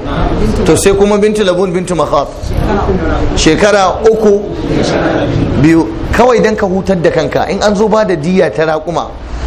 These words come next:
da ko daga mai shekara biyar, hudu, uku, biyu. Mai biyar, ashirin da biyar. Mai hudu,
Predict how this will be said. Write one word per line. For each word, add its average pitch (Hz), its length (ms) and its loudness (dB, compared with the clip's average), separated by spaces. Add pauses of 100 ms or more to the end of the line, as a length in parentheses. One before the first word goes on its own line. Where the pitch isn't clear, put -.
(320)
da 156 80 6
ko 156 280 4
daga 165 480 0 (120)
mai 147 160 -2
shekara 175 520 2
biyar, 165 440 -2 (1120)
hudu, 196 420 4 (1000)
uku, 202 400 4 (160)
biyu. 160 300 6 (640)
Mai 156 200 6
biyar, 180 280 2 (500)
ashirin 170 400 2
da 156 80 -2
biyar. 123 240 -2 (280)
Mai 143 140 4
hudu, 185 420 2